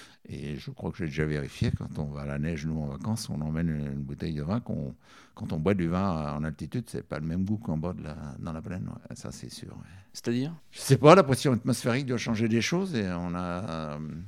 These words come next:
Speaker 1: une autre, euh, un autre goût du vin, quoi.
Speaker 2: Avec quelle spécialité du, du Berry tu conseillerais de boire ton vin ?
Speaker 1: Eh ben, disons que on, on, ça a été pendant longtemps, on boit du rouge avec le fromage. Et on s'aperçoit aujourd'hui que boire un Valençay blanc avec une pyramide, c'est pas si mal,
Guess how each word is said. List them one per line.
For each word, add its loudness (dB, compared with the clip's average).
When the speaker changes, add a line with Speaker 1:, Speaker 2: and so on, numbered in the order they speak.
Speaker 1:
une -2
autre, -6
euh, -6
un -4
autre 0
goût 0
du -2
vin, -2
quoi. -12
Speaker 2:
Avec 6
quelle 2
spécialité 2
du, -6
du -8
Berry 4
tu -14
conseillerais 2
de 0
boire 2
ton -2
vin ? -4
Speaker 1:
Eh -2
ben, 4
disons 4
que 6
on, 4
on, -2
ça 2
a 8
été 6
pendant 8
longtemps, 8
on 8
boit 8
du 6
rouge 6
avec 4
le 4
fromage. 2
Et 0
on 2
s'aperçoit 2
aujourd'hui 2
que 4
boire 0
un -4
Valençay -2
blanc 0
avec -2
une 2
pyramide, 0
c'est -6
pas -6
si -8
mal, -4